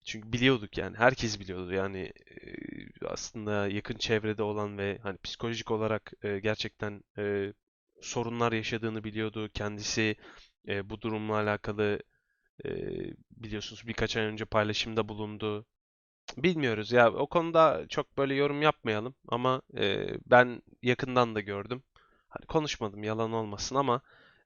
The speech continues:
e, etrafımdaki, ya etrafımda güvendiğim, sevdiğim kim var, kim yok, ço-, çocuk hakkında hep güzel şeyler söylüyorlardı.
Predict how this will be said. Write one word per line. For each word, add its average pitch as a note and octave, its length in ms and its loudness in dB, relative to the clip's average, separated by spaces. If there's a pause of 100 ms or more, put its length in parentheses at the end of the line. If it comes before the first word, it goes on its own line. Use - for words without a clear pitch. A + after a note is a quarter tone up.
e, G1+ 280 -2 (420)
etrafımdaki, C#3+ 1040 6 (2000)
ya C#3 180 10 (240)
etrafımda E3+ 500 4
güvendiğim, D3 460 4
sevdiğim D3 400 4
kim D#3 280 -4
var, A2+ 160 2
kim C3 240 -4
yok, C3 200 -6 (120)
ço-, - 500 -6
çocuk C3+ 320 -2
hakkında C3 340 2
hep A#2+ 80 6 (280)
güzel A#2+ 260 4
şeyler G#2+ 340 0
söylüyorlardı. F#2+ 680 -6